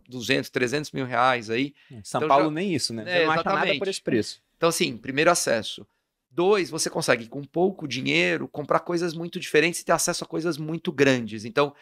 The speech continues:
Speaker 1: fundo de shopping. Quando é que você ia, com pouco dinheiro, investir num shopping center? Um prédio corporativo, um grande galpão logístico, é, é alugado por uma grande companhia, é, ou de tecnologia, ou um portal. Então, assim, com pouco dinheiro, você participa de coisas muito grandes. Então, essa,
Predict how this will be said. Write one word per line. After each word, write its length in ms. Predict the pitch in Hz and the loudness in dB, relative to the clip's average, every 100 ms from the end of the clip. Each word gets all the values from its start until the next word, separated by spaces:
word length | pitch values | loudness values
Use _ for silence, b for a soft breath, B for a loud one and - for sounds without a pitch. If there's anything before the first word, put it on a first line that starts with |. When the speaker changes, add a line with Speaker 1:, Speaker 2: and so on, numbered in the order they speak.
| b b | b b
Speaker 1:
fundo 240 | _ 175 165 | _ -2 -2
de 60 | |
shopping. 420 | - 165 131 - 120 | 2 4 4 2 -8
Quando 160 | - | -6
é 60 | 151 | -4
que 80 | - | 0
você 120 | 170 | 2
ia, 140 | 165 | 2
com 160 | 165 147 | 0 -4
pouco 240 | 160 156 | -8 -8
dinheiro, 320 | 135 139 165 | -6 -2 -2
investir 260 | 170 151 165 | -4 -6 -8
num 100 | 165 | -8
shopping 440 | - 131 123 120 | 0 2 0 -4
center? 380 | 110 117 104 - - _ _ _ _ - | -10 -10 -12 -18 -20 _ _ _ _ -10
Um 100 | 151 | -4
prédio 320 | - 175 180 | 4 4 4
corporativo, 880 | 175 147 165 156 - 147 143 120 110 | -6 0 2 2 0 -2 -2 -2 -6
um 80 | 123 | 2
grande 400 | 131 170 180 170 | 2 2 0 -4
galpão 500 | - 139 139 - 156 | 0 2 2 0 -2
logístico, 640 | 139 127 147 - 151 - 151 | -2 -2 -8 -8 -10 -8 -6
é, 200 | 147 - - | -6 -8 -8
é 160 | 143 | 2
alugado 400 | 123 139 147 151 | 2 4 2 2
por 100 | - | -4
uma 160 | 143 135 | -2 0
grande 380 | 123 151 175 - | 0 -4 -4 -6
companhia, 880 | 160 147 139 135 151 147 135 120 b b b b _ | -6 -4 -2 -2 -2 2 2 0 b b b b _
é, 400 | 120 123 120 120 | 0 2 4 0
ou 140 | 147 151 | -2 -2
de 80 | - | 0
tecnologia, 1040 | 127 107 95 95 139 165 156 139 120 120 | -2 -2 -6 -2 0 0 0 2 2 2
ou 100 | 127 | 0
um 80 | 139 | -2
portal. 840 | - 123 - 123 139 151 143 120 | -2 -4 -2 -2 0 2 0 -4
Então, 180 | 123 156 | -4 -4
assim, 220 | - 139 b b b _ | -2 -6 b b b _
com 120 | 165 | -10
pouco 280 | 151 208 208 | 4 4 4
dinheiro, 280 | 143 160 170 | 2 2 2
você 100 | - | 0
participa 260 | 165 - | 0 -2
de 100 | 165 | -6
coisas 260 | 170 165 175 | -2 -2 -2
muito 400 | 156 165 165 185 | -4 -10 -6 -2
grandes. 480 | 143 135 123 110 113 | 4 4 4 -2 -10
Então, 160 | 113 | -4
essa, 240 | 143 165 | -2 -2